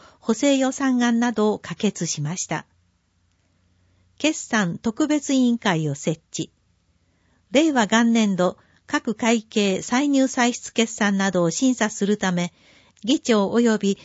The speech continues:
議選監査委員を除く五十一名の議員で構成する決算特別委員会を設置しました。新型コロナウイルス感染症の影響に伴う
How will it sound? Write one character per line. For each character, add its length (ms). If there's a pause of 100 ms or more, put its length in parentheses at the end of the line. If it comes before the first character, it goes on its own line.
(200)
議 120
選 260
監 240
査 180
委 60
員 280
を 40
除 360
く 200 (320)
五 120
十 220
一 260
名 220
の 160
議 120
員 200
で 140
構 240
成 240
す 160
る 180 (300)
決 200
算 300
特 240
別 280
委 20
員 200
会 320
を 120
設 200
置 160
し 140
ま 160
し 140
た。 180 (2000)
新 300
型 300
コ 100
ロ 120
ナ 180
ウ 80
イ 40
ル 120
ス 160
感 240
染 240
症 220
の 100
影 220
響 200
に 160
伴 460
う 100